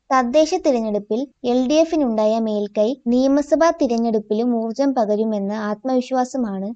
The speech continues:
ഇടതുമുന്നണിയെ നയിക്കുന്നത്. വിവാദങ്ങളല്ല, സംസ്ഥാന സർക്കാരിന്റെ വികസന പ്രവർത്തനങ്ങളാകും ജനങ്ങൾ അളവുകോലാക്കുക എന്ന ഉറച്ച വിശ്വാസമുള്ളതുകൊണ്ട് തന്നെ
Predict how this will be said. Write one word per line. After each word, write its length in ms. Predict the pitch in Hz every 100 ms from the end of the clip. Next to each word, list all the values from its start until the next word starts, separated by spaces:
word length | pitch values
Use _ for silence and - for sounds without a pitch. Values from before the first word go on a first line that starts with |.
| -
ഇടതുമുന്നണിയെ 840 | 262 269 294 339 269 220 208 214 233
നയിക്കുന്നത്. 680 | 214 202 202 208 202 196 196 - _ _ _ _ _ -
വിവാദങ്ങളല്ല, 840 | 233 262 294 302 330 330 277 202 202 247 -
സംസ്ഥാന 520 | 262 262 269 320 320
സർക്കാരിന്റെ 600 | 330 262 208 214 202 202 226
വികസന 420 | 233 233 254 277 294
പ്രവർത്തനങ്ങളാകും 960 | 247 208 202 220 226 226 202 185 214 247
ജനങ്ങൾ 440 | 226 247 269 277 - 240
അളവുകോലാക്കുക 880 | 240 269 302 285 254 214 202 208 214 -
എന്ന 200 | 233 226 233
ഉറച്ച 280 | 226 233 285
വിശ്വാസമുള്ളതുകൊണ്ട് 1120 | 269 233 233 226 247 233 208 208 214 202 196
തന്നെ 320 | 208 190 185